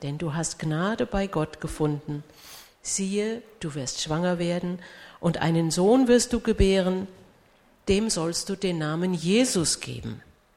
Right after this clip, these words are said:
Er wird groß sein und Sohn des Höchsten genannt werden.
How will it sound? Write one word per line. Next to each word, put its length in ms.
Er 220
wird 300
groß 540
sein 360
und 260
Sohn 500
des 200
Höchsten 600
genannt 420
werden. 320